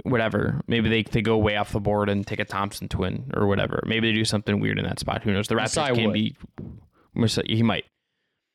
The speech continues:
Speaker 1: Th-, if you look at this roster, this is a roster that I think needs an injection of youth alongside Scottie. O G is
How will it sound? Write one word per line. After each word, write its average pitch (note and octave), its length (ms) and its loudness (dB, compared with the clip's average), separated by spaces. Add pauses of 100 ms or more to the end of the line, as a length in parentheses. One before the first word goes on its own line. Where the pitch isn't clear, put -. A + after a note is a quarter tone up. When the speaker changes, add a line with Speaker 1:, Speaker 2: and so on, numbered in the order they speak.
(360)
Speaker 1:
Th-, C3 680 -6
if C#3 200 0
you D#3 80 4
look E3+ 140 2
at F#3+ 80 0
this C#3+ 160 2
roster, B2 420 2
this A#2 240 2
is D3 120 2
a C#3+ 40 2
roster C3 380 2
that A#2 100 4
I A2+ 80 4
think A#2 260 0
needs A2+ 300 4
an A2+ 100 4
injection G#2 600 0
of G2+ 160 -2
youth - 500 2
alongside G#2+ 640 0
Scottie. E2+ 400 -2
O C3+ 140 4
G C#3+ 200 2
is C#3+ 200 0